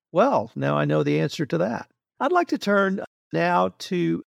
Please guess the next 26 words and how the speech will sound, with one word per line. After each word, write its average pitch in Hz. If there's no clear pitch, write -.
maybe 190
focus 190
a 202
little 175
bit 147
on 143
your 131
leadership 139
training, 117
because 190
on 190
your 180
website, 185
you 156
talked 165
about 139
the 135
three 160
categories 127
or 117
classes 147
that 135
I 123
tried 165
to 123
start 123